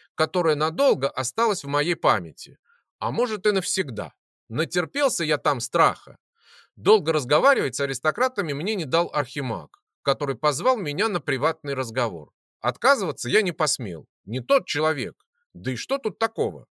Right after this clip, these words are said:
Старик позвал молодого мага побеседовать с глазу на глаз. Мы отошли с ним в угол, чтобы посторонних ушей было поменьше. «Господин барон»,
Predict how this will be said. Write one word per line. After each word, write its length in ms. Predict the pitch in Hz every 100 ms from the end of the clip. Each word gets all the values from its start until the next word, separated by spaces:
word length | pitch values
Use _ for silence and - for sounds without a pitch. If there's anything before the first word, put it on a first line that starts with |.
| _ _
Старик 420 | - 151 233 -
позвал 380 | 160 151 165 127
молодого 500 | 123 147 143 147 123
мага 380 | 151 269 180 92
побеседовать 720 | - 139 156 294 262 214 147
с 40 |
глазу 300 | 151 196 165
на 140 | 156 135
глаз. 440 | 107 76 - _ _ _ _ _ -
Мы 160 | 262
отошли 380 | 277 165 - 220
с 80 | 196
ним 160 | 175
в 100 | 131
угол, 400 | 135 104 92 78 _
чтобы 320 | - 175 165
посторонних 600 | 175 - 196 190 175 -
ушей 300 | 240 214 120
было 240 | 117 110
поменьше. 580 | 92 143 107 80 - - _ _ _
«Господин 580 | 90 123 - 175 190 240
барон», 440 | 156 139 113 78